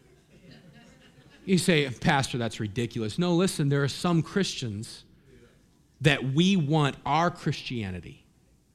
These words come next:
Well, that, that's ju-, I'm just not comfortable with that.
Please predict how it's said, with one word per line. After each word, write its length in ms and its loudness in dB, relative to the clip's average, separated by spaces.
Well, 180 4
that, 260 4
that's 260 0
ju-, 140 -8
I'm 200 4
just 180 -2
not 240 -4
comfortable 680 -4
with 200 -10
that. 240 -12